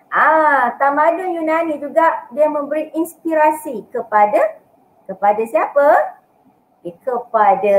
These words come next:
negara Eropah tadilah, tamadun Eropah sebab dia nak, ah, kata apa, hidup ini jadi lebih baik. Ah, jadi lebih baik dalam pelbagai pencapaian. Okey, kita boleh lihat banyak pencapaian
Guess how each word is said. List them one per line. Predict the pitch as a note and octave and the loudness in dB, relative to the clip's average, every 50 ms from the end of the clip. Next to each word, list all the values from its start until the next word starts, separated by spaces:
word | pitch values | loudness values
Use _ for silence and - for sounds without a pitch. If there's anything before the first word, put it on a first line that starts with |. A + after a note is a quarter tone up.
| F#3+ F#3+ F#3+ - - - _ _ _ _ _ _ _ | 4 4 2 -2 -8 -14 _ _ _ _ _ _ _
negara | G3 G3 F#3+ F3+ G3 F#3+ F#3+ G3 G3+ A3+ C4 D#4 - - - _ _ _ _ - | -8 -8 -2 0 2 4 4 4 4 4 2 0 -2 -4 -10 _ _ _ _ -4
Eropah | G#3 G#3+ A3 A#3+ B3 B3 B3 C#4+ D4+ D4+ | -2 -2 0 -2 -2 -2 -2 -2 -2 -2
tadilah, | - C4 B3+ B3 C4 D4+ F4 - - - _ | -2 -4 -4 -4 -4 -4 -4 -4 -8 -12 _
tamadun | - A3+ A3+ A3+ A3+ A3+ A#3 A#3 A#3 A#3 - | 0 2 2 4 4 2 2 0 -4 -6 -6
Eropah | A#3 A#3+ A#3 B3 B3 B3 B3+ - D4 - - - - | -6 -4 -4 -4 -4 -4 -2 -2 -2 -2 -2 -6 -10
sebab | - G#3+ A3+ B3 - - G#3 A#3 | -10 -4 -2 -2 -2 -2 -2 -4
dia | C4 B3+ B3+ B3+ B3 | -4 -4 -4 -6 -8
nak, | A#3+ B3 A#3+ A#3 - - - _ _ _ _ _ _ _ _ | -4 -2 -2 -2 -2 -4 -10 _ _ _ _ _ _ _ _
ah, | - A3 A3 A#3 A#3+ - | 0 2 2 2 2 2
kata | A3+ A#3+ A#3+ B3+ C4 C4 - | 0 0 0 0 -2 0 0
apa, | C#4 C#4 C4+ | 0 -2 -2
hidup | C#4 C#4 C4+ G#3 A3 C#4 C4 - | -4 -10 -10 -4 -2 -2 -2 -2
ini | B3+ B3+ B3+ B3+ B3+ B3+ B3 - | -4 -10 -14 -14 -12 -10 -8 -4
jadi | A#3+ A#3 A#3 A#3 A#3+ B3 A#3+ A3 G#3+ | -2 0 0 -2 -2 -6 -6 0 0
lebih | G3+ G3+ F#3 G3 A3 C4 D#4+ G#4+ - - - _ _ _ _ - E3+ E3 | 0 0 2 2 2 2 2 0 -4 -10 -18 _ _ _ _ -20 -4 0
baik. | G3+ G3 F#3 F3 E3+ - - - - _ _ | 2 2 4 4 2 0 -2 -6 -14 _ _
Ah, | D3 C#3+ D#3 F3 F3+ F#3 F#3 F3+ | -8 -4 -2 0 2 2 2 0
jadi | F3 E3+ F3+ F3 F3 | -2 -4 -4 -6 -4
lebih | F3 F3+ F3+ F3 | -4 -4 -4 -2
baik | F#3+ G3+ G#3 G#3 G#3+ G#3+ G#3 G3+ - F3+ | 0 2 2 4 2 2 0 -4 -8 -6
dalam | F3 F3+ F3+ F#3+ G3+ G#3+ G#3+ - A#3 A3+ A#3 - - | -4 -2 0 2 2 2 2 2 0 0 0 -2 -4
pelbagai | - A#3+ A#3+ A3+ G3 G#3+ C4+ D4+ E4+ E4 E4+ D#4+ C#4 B3+ - - - G#3 | -4 -4 -4 -4 -2 0 0 2 2 2 2 2 2 2 0 -2 -4 -8
pencapaian. | G#3 - - G3+ F#3+ - - G3 F#3 F#3 F#3 F3+ F3 D3+ - - - - _ _ _ | -10 -8 -6 -4 -4 -4 -4 -2 -2 -2 0 0 -2 -2 -4 -6 -10 -16 _ _ _
Okey, | - D#4+ - C4+ | -10 -10 -8 -10
kita | C4+ - D4 C#4 C#4 | -2 0 2 2 2
boleh | C4 C4+ C4 C4+ C4+ C4+ C#4 | 2 2 2 2 2 2 0
lihat | C#4 E4 D#4 D4 - - G3+ G#3+ | -2 -2 0 -2 -2 -2 0 0
banyak | A#3 B3 B3+ D4+ F4 D4+ - - - | 2 2 2 0 -2 -2 -4 -4 -6
pencapaian | B3 A#3+ A#3+ - A#3 - - B3 A#3 A3+ A3+ C#4 C#4+ D4 | -8 -8 -4 -2 -2 0 0 0 0 0 0 0 -2 -2